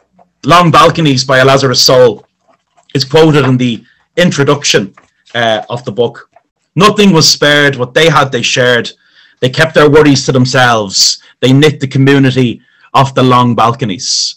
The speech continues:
And when I heard that song for the first time, uh, it really stuck with me. I think A Lazarus Soul, in their lyrics, they're just so good at painting Dublin scenes. Another song,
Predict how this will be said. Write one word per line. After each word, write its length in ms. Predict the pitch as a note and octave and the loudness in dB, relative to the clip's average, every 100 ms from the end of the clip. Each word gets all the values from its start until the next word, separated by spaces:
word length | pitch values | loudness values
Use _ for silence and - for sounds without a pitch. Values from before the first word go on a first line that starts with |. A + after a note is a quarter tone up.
| - | -6
And 300 | A2 G#2 G2+ | -4 -4 -4
when 120 | B2 | 0
I 40 | |
heard 180 | C#3 E3+ | 2 2
that 140 | D#3+ D#3+ | 0 0
song 240 | D#3 D3 | 2 2
for 80 | C3 | 0
the 180 | - C#3 | -2 -2
first 200 | C3 - | -2 -2
time, 400 | C3+ B2+ G#2+ - _ - - _ _ - | 0 0 -2 -8 _ -20 -20 _ _ -8
uh, 380 | A2 G#2+ G2+ - | -4 -2 -4 -6
it 80 | G#2 G2+ | -10 -2
really 280 | D3+ D#3+ C3 | 2 2 0
stuck 340 | - G2 - | -2 -4 -4
with 100 | - | -10
me. 140 | F#2+ F2 | -10 -8
I 60 | |
think 220 | C#3 C3+ | -4 -4
A 80 | B2 | 0
Lazarus 400 | C#3+ C#3+ C#3 C3+ | 0 2 0 -2
Soul, 520 | - C#3 C3+ A#2 G#2+ _ _ | 0 2 4 2 0 _ _
in 120 | A#2+ C3 | -4 0
their 140 | B2 | 0
lyrics, 560 | C3 C3 C3 - - - _ _ _ - | 2 0 -2 -4 -6 -8 _ _ _ -6
they're 100 | B2+ | -4
just 160 | - | -2
so 140 | G#3+ E3 | 0 0
good 400 | D#3+ D#3 C#3+ C3 - | 4 4 4 0 -8
at 160 | B2+ C3 | -10 -6
painting 560 | D#3+ D#3 C3 C3+ G2+ - _ _ - | -2 -2 -2 -4 -6 -12 _ _ -2
Dublin 340 | E3 C#3+ C#3 | 0 2 2
scenes. 640 | C3 D3+ C#3 G#2+ F#2+ - | 0 -2 -2 -4 -6 -4
Another 240 | C3+ D#3+ D#3 | 0 2 2
song, 540 | - D#3 D3 C3+ C3 | 2 2 2 0 -4